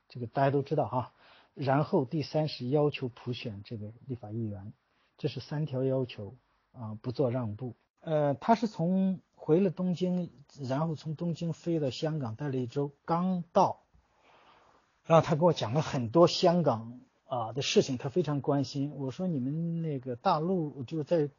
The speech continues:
在这个北京，呃，”他说没有什么好采访的。然后这个毛左就问他，那么你就，他老往这个毛左的话题上引嘛，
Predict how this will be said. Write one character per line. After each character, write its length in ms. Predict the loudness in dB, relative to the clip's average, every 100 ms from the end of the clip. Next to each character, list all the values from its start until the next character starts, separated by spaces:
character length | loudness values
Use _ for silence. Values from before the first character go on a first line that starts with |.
| _ _ 0
在 180 | 2
这 100 | 2
个 100 | -4 -10 _ _ _
北 140 | -2
京， 340 | 0 0 0 -2 _ -20 -20 _ _ -4
呃，” 540 | -2 0 -2 -4 -8 -12 -20 _ _ _ _ _ _ _ _ _ _
他 100 | -8
说 180 | -4 -2
没 200 | -2 0
有 80 | 0
什 100 | 0
么 80 | -6
好 180 | -8 -12
采 220 | -6 -6
访 280 | -6 -12 -12
的。 120 | -16 _ _ _ _
然 120 | 4 4
后 80 |
这 80 | 4
个 80 | 2
毛 240 | 2 2
左 160 | 0 -4
就 140 | -6
问 240 | -2 -2 -2
他， 260 | -8 -14 -8
那 100 | -4
么 140 | -2
你 400 | -2 0 0 -2 -6 _ _
就， 160 | 4 4
他 260 | 4 6
老 220 | 10 10
往 220 | 8 6 6
这 60 |
个 100 | 4
毛 180 | 4 4
左 140 | 2
的 80 | -2
话 180 | 2 0
题 80 | 2
上 160 | 2
引 240 | 4 2 0
嘛， 240 | 2 0